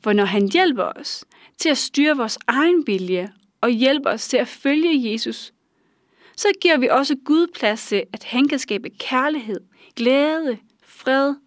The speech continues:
tålmodighed, venlighed, godhed, mildhed,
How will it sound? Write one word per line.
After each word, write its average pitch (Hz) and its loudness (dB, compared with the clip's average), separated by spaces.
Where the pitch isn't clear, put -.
tålmodighed, 254 2
venlighed, 269 0
godhed, 254 0
mildhed, 254 4